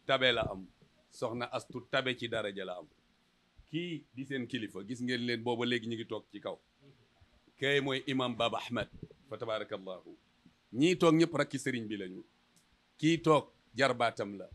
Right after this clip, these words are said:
Sama nijaay sëriñ am de ngeen ne lay toog. Cheikh Sidi Lamine mu ngi nii toog.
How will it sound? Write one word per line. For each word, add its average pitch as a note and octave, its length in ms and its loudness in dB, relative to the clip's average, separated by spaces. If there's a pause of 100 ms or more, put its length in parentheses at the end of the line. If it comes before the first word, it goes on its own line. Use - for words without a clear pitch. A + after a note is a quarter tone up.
(300)
Sama B2 200 -6
nijaay C3 220 0
sëriñ C3 220 -2
am B2 160 0
de A#2+ 80 0 (120)
ngeen A#2 160 0
ne B2+ 80 4
lay C3 160 4
toog. G#2 180 0 (640)
Cheikh - 280 -2
Sidi C3+ 240 -2
Lamine C3 380 4
mu B2+ 120 4
ngi A#2+ 120 2
nii C3+ 200 6
toog. A2+ 220 0